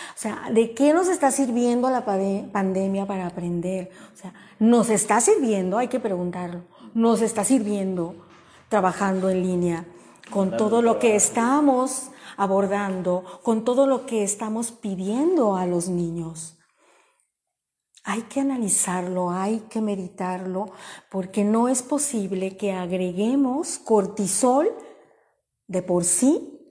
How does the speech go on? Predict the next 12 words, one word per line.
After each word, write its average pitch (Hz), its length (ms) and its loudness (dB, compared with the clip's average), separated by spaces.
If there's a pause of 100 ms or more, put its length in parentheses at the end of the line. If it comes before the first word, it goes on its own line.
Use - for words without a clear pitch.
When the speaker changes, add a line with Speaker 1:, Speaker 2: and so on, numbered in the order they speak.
(200)
Speaker 1:
más 233 360 0
cortisol 269 840 0 (200)
en 196 160 -2
el 185 100 0
cerebro 185 440 -4
de 180 140 -4
un 180 160 -6
niño. 165 560 -8 (520)
¿Cuándo 302 640 6 (220)
va 214 100 2
a 214 80 -6
pasar? 359 420 0